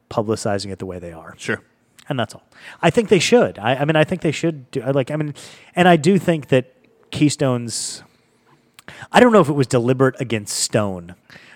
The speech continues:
Speaker 1: but I understand why. I mean, do you, okay, honest question. Do you think anybody at Miller Coors sat down and were like, "We can," I mean,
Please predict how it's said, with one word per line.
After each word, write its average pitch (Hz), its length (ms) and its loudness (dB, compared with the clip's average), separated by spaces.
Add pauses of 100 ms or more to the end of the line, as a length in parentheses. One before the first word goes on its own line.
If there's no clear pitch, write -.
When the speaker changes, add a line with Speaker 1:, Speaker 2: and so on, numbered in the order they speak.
(100)
Speaker 1:
but 131 140 4
I 131 100 6
understand 127 640 -2 (120)
why. 110 480 -4
I 151 60 -2
mean, 160 140 2
do 165 40 -2
you, 185 140 -2 (560)
okay, 214 160 4
honest 208 240 0
question. 131 240 -2 (220)
Do 151 100 4
you 208 80 4
think 196 260 0 (320)
anybody 185 420 2
at 135 60 -4
Miller 143 240 4
Coors 131 260 0
sat 120 240 -2
down 113 220 -2
and 113 80 -4
were 113 60 -2
like, 110 220 0
"We 131 280 -2
can," 127 460 -8
I 139 80 -8
mean, 123 240 -4